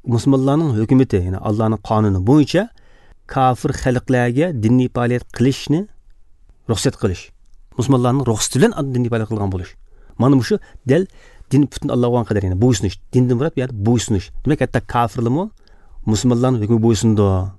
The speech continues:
Musulmonlar ruxsatiga bo'ysunib, dinni faoliyat ilib boradi. Manda bo'ysunish. A, dindan murod o'lmalar bo'ysunish deb ataydi.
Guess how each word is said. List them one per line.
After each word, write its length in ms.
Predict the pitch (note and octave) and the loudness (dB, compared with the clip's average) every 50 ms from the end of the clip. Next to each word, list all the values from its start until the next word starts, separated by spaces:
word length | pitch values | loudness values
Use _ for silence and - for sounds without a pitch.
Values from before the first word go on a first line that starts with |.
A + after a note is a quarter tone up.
| - _ _ - - _ - | -20 _ _ -20 -20 _ -10
Musulmonlar 380 | A2+ G2 - A#2+ A#2 A#2 A2+ A2 | -6 0 0 2 2 2 2 0
ruxsatiga 280 | A2 - - B2 G#2+ G#2 | -2 -2 -2 -4 -2 0
bo'ysunib, 360 | A#2 A#2 G#2+ - - D3 - _ | 0 0 0 -2 -4 -6 -6 _
dinni 180 | - A2+ A2+ A2 | 0 0 0 0
faoliyat 220 | - A2 A2 - | 0 -2 -4 -4
ilib 120 | A2+ G2+ G#2+ | -4 -4 -4
boradi. 280 | G#2 G2+ F#2+ F#2 F2 E2+ F2+ - - - _ - - - | -2 -2 -2 -4 -4 -6 -10 -14 -20 -20 _ -20 -12 -2
Manda 260 | - A#2+ C#3 C#3+ C#3+ | 0 2 4 4 4
bo'ysunish. 360 | B2+ B2+ A#2 G2 - G2 A2+ | 2 2 0 0 -2 -4 -6
A, 60 | A#2 A2 | -6 -2
dindan 280 | G#2 B2+ C#3 C#3+ D3 B2+ | 2 2 2 2 2 0
murod 180 | C#3+ F3+ - - | 0 -2 -2 -2
o'lmalar 300 | C3 A#2+ A#2+ B2 B2+ A#2 | -2 -2 -2 -2 -4 -4
bo'ysunish 340 | G#2 G#2 A#2+ A#2+ C3 B2+ - | -2 -2 -2 0 -2 -4 -4
deb 80 | G#2 G2+ | -6 -8
ataydi. 260 | G2 - F2 E2 | -8 -10 -12 -16